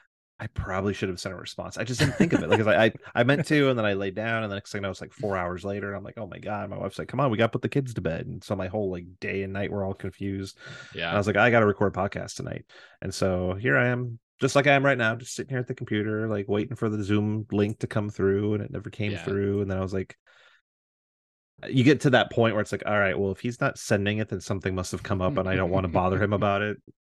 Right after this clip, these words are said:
Speaker 1: I guess I'll just go play some Fortnite or something." And then
Speaker 2: Right.
Speaker 1: you logged on to Fortnite, and I was like, "I am so sorry," 'cause you probably didn't get a response from me and figured I was off. Yeah. So.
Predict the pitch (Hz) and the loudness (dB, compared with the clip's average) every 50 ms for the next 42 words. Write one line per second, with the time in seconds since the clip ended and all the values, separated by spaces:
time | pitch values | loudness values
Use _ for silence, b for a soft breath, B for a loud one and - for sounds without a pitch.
0 | _ _ - - 107 101 101 - 104 98 98 98 - - 104 95 - 101 98 98 | _ _ -6 -2 0 0 2 2 2 2 0 0 0 0 0 2 2 2 2 2
1 | - 101 92 - 98 98 - - 71 69 - - - - - - - - - 65 | 0 -4 -6 -4 -4 -4 -2 -2 -2 -2 -2 -2 -4 -4 -4 -6 -6 -6 -6 -6
2 | 62 57 52 - - - - - 98 95 92 92 87 - 98 104 101 95 95 92 | -6 -6 -10 -16 -18 -14 -10 -8 -8 -6 -6 -6 -4 -4 -2 0 0 0 0 0
3 | 107 95 92 - - 101 95 - - 92 90 - - 98 101 104 101 - 101 - | -2 -2 -2 0 0 0 0 0 -2 -4 -4 -4 -4 -6 -6 -4 -6 -6 -8 -8
4 | - - _ _ _ _ _ - - - - 117 120 135 165 - - - - - | -12 -20 _ _ _ _ _ -6 -4 -4 -4 -4 -6 -8 -8 -10 -8 -6 -4 -4
5 | 311 - - - - - - - 95 - - - - - 233 - - 170 170 - | -4 -4 -2 -2 0 0 0 -2 -2 -4 -4 -4 -6 -6 -6 -6 -8 -6 -2 0
6 | - - - 170 165 165 - _ - 160 151 165 160 143 - - 139 135 139 131 | 0 2 2 2 0 0 -2 _ 0 0 0 0 -2 -4 0 2 2 2 2 0
7 | - - 143 143 143 - - 143 139 135 131 127 123 _ _ _ _ _ - 135 | 2 2 2 2 2 -2 -4 -4 -2 -2 -2 -4 -6 _ _ _ _ _ 0 2
8 | 117 120 113 113 107 104 101 101 101 _ _ _ _ - - 110 107 101 - _ | 2 4 4 4 2 2 0 0 -4 _ _ _ _ -2 -2 0 0 -2 -6 _
9 | _ _ _ _ _ _ _ _ _ _ _ _ - - 65 62 - _ _ _ | _ _ _ _ _ _ _ _ _ _ _ _ -4 -4 -4 -4 -4 _ _ _
10 | _ _ _ - - - 101 98 95 87 | _ _ _ -8 -4 -2 -2 -2 -2 -6